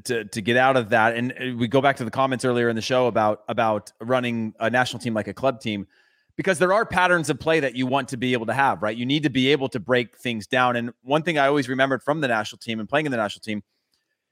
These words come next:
is it wa-, it was a lot of information, but it was never club team level information, right? Because you're playing with an elite level of players on the field that can understand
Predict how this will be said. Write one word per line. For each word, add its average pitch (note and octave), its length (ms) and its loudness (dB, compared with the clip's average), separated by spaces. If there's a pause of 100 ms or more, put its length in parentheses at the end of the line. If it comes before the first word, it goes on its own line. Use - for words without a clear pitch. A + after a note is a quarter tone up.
(100)
is D#3 320 2 (140)
it E3+ 160 2
wa-, E3+ 300 2 (100)
it F#3+ 60 0
was F#3 240 2 (120)
a F3+ 60 2
lot G3+ 180 4
of A3+ 80 0
information, G#3 480 0
but F#3 140 2
it - 60 2
was D3 120 -2
never F#3 380 2
club D#3 420 -2
team D3+ 240 -4
level C3 220 2
information, B2 560 0
right? A#2 220 -2
Because B2 280 -2
you're C#3+ 120 4
playing E3 420 0
with B2+ 160 0
an C3 100 -2
elite C#3+ 360 0
level D3 260 2
of B2+ 80 -2
players C3+ 300 0
on A#2+ 120 -4
the A2 60 -8
field G#2 340 -4 (420)
that C#3+ 280 2 (220)
can C#3+ 200 -6
understand F3 1000 0